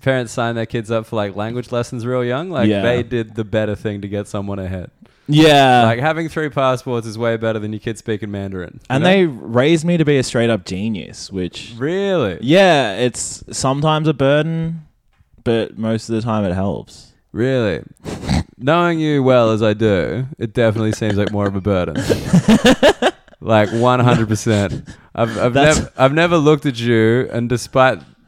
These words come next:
Speaker 1: the fact you are very calm, you've never seemed relaxed. <laughs>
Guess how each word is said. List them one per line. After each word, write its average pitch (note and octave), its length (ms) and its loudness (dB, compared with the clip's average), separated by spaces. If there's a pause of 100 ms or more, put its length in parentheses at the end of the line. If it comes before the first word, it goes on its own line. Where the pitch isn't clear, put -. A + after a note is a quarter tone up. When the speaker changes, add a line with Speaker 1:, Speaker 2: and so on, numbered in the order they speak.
Speaker 1:
the A#2+ 80 -4
fact A2+ 300 -2
you A#2+ 120 0
are A2+ 120 4
very A#2+ 360 -2
calm, A2 640 -4 (460)
you've A2 160 -6
never A#2 300 0
seemed A2 340 -4
relaxed. G2+ 640 -2
<laughs> - 60 -2